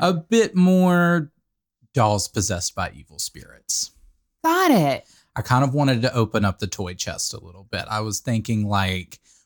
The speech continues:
Speaker 1: what is something that's, you know, kind of relative to Christmas, but still scary? And I just kept thinking, I've actually been wanting to do some sort of, like, toy related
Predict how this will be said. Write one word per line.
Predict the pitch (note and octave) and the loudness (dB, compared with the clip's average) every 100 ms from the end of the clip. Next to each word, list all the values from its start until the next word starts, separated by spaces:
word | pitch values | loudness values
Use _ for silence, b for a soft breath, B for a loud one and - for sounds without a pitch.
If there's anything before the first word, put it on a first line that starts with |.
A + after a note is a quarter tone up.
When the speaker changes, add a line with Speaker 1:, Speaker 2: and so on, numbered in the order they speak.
| _ G2 | _ -4
Speaker 1:
what | A2 C3+ | 0 2
is | C#3+ - | 2 2
something | C3+ A#2+ C3 B2 A#2+ | 0 2 2 2 2
that's, | G#2 F#2+ - - | 2 -2 -6 -6
you | C#3+ | -2
know, | A2 F#2+ | -2 -2
kind | - A2 | 0 0
of | G#2 F#2+ F#2+ - | 0 -4 -10 -8
relative | A#2 A2+ A#2 A2+ A2+ G2+ | 0 2 4 2 2 -2
to | - G#2+ G2+ G2 | -4 -2 -2 -6
Christmas, | - E3+ E3 F3 D#3+ D#3 D#3 - - B B | -4 -2 -2 0 0 0 -2 -6 -10 B B
but | F#2 - | -10 -8
still | - F2+ | -8 -6
scary? | - - C3 B2+ A#2+ A#2+ A2+ A2 G#2+ B B - | -6 -4 0 4 4 4 4 2 -2 B B 0
And | A#2 A2+ G#2 G2+ G2+ - | 2 2 2 0 -2 -2
I | A2+ | -2
just | G#2 A2 - | -2 -4 -4
kept | - A2 - | -4 -4 -4
thinking, | G#2+ F#2+ - | -6 -6 -2
I've | C#3 F#3 F#3 | 0 0 -2
actually | C#3 - C#3 | -4 -2 -2
been | A#2+ G#2 | 0 0
wanting | G#2+ G#2 G2+ | 0 -2 -2
to | A2+ | -6
do | F#2+ G2+ G2 G#2 | -6 -4 -2 -4
some | G2+ A2+ | -4 -4
sort | G2+ G#2+ G#2 | -4 -4 -6
of, | F#2+ | -6
like, | F#2 - | -10 -10
toy | - A2 G#2 G2+ | -6 -2 -2 -2
related | G2 G2 G2 F#2+ F#2+ F#2 | -2 -4 -4 -4 -6 -8